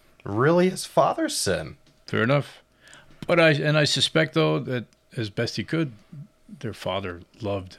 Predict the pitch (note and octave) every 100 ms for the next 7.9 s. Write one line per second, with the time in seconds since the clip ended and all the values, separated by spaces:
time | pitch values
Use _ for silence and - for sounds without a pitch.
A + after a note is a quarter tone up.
0 | - G#2+ C3+ C#3+ C3 A#2 _ - - -
1 | - - F#2 F2+ F#2 F2 G2 G#2+ F2 E2
2 | F2 - - - - - - F2 E2 D2
3 | - _ - D#3 E3 E3+ D#3+ C3+ G2+ B2+
4 | A#2 A2 _ - B2 A#2+ - D3+ D#3+ E3
5 | E3 D3+ - _ - _ _ _ - A2+
6 | G#2 G2 G2 _ _ _ _ - D#3 C#3+
7 | B2 C3 C3+ B2 - A#2 A2 -